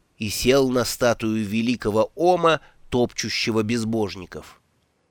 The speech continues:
Птица была великолепной, золотисто-коричневой и с желтыми глазами,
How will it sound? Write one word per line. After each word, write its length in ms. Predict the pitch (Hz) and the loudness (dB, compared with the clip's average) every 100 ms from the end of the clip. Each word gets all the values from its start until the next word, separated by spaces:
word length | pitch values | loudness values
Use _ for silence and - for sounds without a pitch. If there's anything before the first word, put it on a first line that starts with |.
| _ _ _ _ _ _ - | _ _ _ _ _ _ -18
Птица 400 | - 175 151 143 | -4 -2 2 6
была 240 | 147 147 | 8 8
великолепной, 1000 | 139 143 120 135 127 101 - 60 50 - _ | 6 4 6 6 6 2 -2 -18 -20 -20 _
золотисто-коричневой 1500 | 101 113 139 139 180 180 - 123 120 131 190 160 - 160 151 147 | -6 0 2 0 -2 -6 -4 0 2 2 0 -2 -2 0 2 2
и 240 | 139 135 | 2 -2
с 20 | |
желтыми 560 | 113 101 131 139 143 127 | -2 0 0 0 0 0
глазами, 680 | 117 127 117 120 151 143 120 | 4 4 4 6 4 4 0